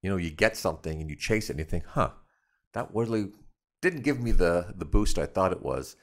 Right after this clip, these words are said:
And then you're always searching. And I think once you realize that chase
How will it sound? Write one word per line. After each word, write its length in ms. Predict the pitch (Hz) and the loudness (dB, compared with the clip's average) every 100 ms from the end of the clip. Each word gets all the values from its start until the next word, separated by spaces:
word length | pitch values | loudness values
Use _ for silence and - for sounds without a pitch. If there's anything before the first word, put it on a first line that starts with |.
| _ _ | _ _
And 100 | - | -6
then 80 | 90 | -2
you're 180 | 87 - | -2 0
always 340 | 90 90 87 | 2 2 0
searching. 420 | - 76 76 - - - - _ _ _ - | -2 -6 -6 -10 -14 -20 -20 _ _ _ -8
And 120 | 82 | -6
I 40 | 80 | -2
think 220 | 180 175 - | -4 -4 -6
once 320 | 95 160 - | 2 2 4
you 140 | 139 | 2
realize 500 | 107 107 107 87 82 78 | 4 4 4 4 0 -2
that 160 | 85 | -4
chase 560 | - 92 95 - - | -2 -4 -4 -10 -16